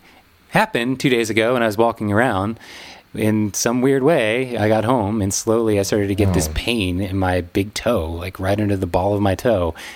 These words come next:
Speaker 1: and it's swollen up humongous and tight, and now I can't stand on it. And it's been,
Speaker 2: Oh
Speaker 1: like,
Speaker 2: my
Speaker 1: two days.
Speaker 2: goodness.
Speaker 1: <laughs> I know. <laughs> What's going on here? Now, this is after, finally, I'm starting to heal from my shingles, which I first thought were kidney stones.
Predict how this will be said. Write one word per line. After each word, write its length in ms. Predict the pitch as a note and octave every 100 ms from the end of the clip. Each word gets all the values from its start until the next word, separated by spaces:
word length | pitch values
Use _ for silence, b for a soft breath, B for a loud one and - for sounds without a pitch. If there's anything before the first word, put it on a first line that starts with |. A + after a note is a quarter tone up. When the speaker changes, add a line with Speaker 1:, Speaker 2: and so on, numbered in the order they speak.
| B
Speaker 1:
and 320 | A2 F#2 F2 -
it's 180 | G#2 -
swollen 500 | - - G2 G#2+ A2+
up 220 | B2 G2+ - - _ _ _ B B B -
humongous 440 | G#2+ A2+ A2 A2 -
and 100 | F2+
tight, 320 | A2+ F2+ -
and 120 | G#2 F#2+
now 120 | F#2
I 60 | F2+
can't 260 | G2 E2+ - -
stand 360 | - G2+ F#2
on 140 | D#2 D#2
it. 60 | - -
And 120 | F#2+
it's 100 | E2+
been, 200 | - F#2
Speaker 2:
Oh 20 | C3
Speaker 1:
like, 100 | C3+
Speaker 2:
my 40 |
Speaker 1:
two 80 | G2
days. 80 | - E2
Speaker 2:
goodness. 380 | - - - -
Speaker 1:
<laughs> 40 |
I 120 | A3
know. 180 | G#3+ F#3 - B B B - - - -
<laughs> 0 |
What's 220 | D3 -
going 280 | D3+ C3 B2
on 200 | B2 C3
here? 220 | C3+ F#2 B B B B G#2+
Now, 120 | B2
this 180 | D3 G#3+
is 100 | F3+
after, 640 | D3+ F#3+ - G2+ G2+ B2 -
finally, 800 | - D3+ E3 G3+ D3+ F2 F#2 A#2+
I'm 140 | G#2+
starting 400 | - A#2 A2+ G#2
to 240 | G2+ F#2+ F2 B B
heal 540 | - F3 D3+ F2+ F#2
from 240 | - G2+ G2
my 160 | F#2
shingles, 800 | F2 - F3+ E3+ G#2 - - -
which 300 | A#2 F#2 - -
I 180 | G#2 G2
first 500 | - G3 B3 - -
thought 340 | G2+ F#2+ -
were 100 | A2+
kidney 420 | - F#3 E3+ G#2
stones. 640 | E2 - D2+ C#2+ D#2 -